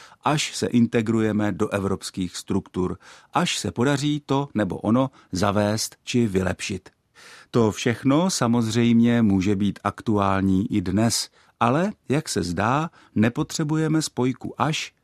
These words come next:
tak často jako dřív. Nakonec je to vlastně i zdravější, když se člověk soustředí hlavně na to, co je tady a teď, a neříká si pořád, že něco bude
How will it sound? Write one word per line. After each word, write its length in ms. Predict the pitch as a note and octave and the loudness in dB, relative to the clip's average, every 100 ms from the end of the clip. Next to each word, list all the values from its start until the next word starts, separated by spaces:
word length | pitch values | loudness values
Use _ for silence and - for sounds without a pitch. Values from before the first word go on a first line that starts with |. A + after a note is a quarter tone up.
| _ _ | _ _
tak 200 | A2+ - | -6 -4
často 460 | B2 A2+ - A#2 | -4 -4 -4 -2
jako 260 | A2+ F#2+ A2 | -2 -2 -4
dřív. 380 | F2+ F2 F#2 - - _ - - - - | -4 -6 -6 -10 -18 _ -16 -16 -10 -2
Nakonec 540 | A#2 - C#3 C#3+ - | 0 2 4 2 2
je 100 | A#2+ | 0
to 180 | - G2 | 2 0
vlastně 500 | F2+ G2 - G#2+ G#2+ - | 0 -2 -2 -2 -2 0
i 140 | G#2+ | 0
zdravější, 920 | F2+ F2+ G2+ G#2+ A#2+ A2+ - F2+ F2+ - - _ | 0 0 0 2 2 2 0 -2 -2 -6 -20 _
když 260 | C3+ C#3 | 2 2
se 140 | - G#2+ | 2 -2
člověk 520 | - B2 B2 C#3 C#3 | -2 0 0 0 -2
soustředí 640 | - A#2 - - A#2+ A2+ | -2 -2 -2 -2 0 0
hlavně 400 | F2 G2+ G#2+ B2 | 0 0 2 2
na 160 | A#2 G#2 - | 4 2 0
to, 220 | A#2+ A2+ | -2 -2
co 160 | - A2+ | -2 -2
je 140 | G2+ E2+ | -2 -2
tady 420 | G2 F#2+ G2+ - | -2 0 0 -2
a 140 | - F#2+ | -4 -6
teď, 420 | - F#2+ - - _ _ | -4 -4 -4 -14 _ _
a 120 | - G2 | -4 0
neříká 500 | A2+ C#3+ C#3 C#3+ C#3+ | 2 2 0 -2 -2
si 160 | F#2+ | -2
pořád, 560 | E2+ G2+ A2 A#2 A#2 - | -4 -2 0 0 0 -4
že 160 | E2+ | -2
něco 320 | F2 A2 - F2 | 0 0 -2 -8
bude 360 | E2+ F#2+ F2+ | -4 -2 -2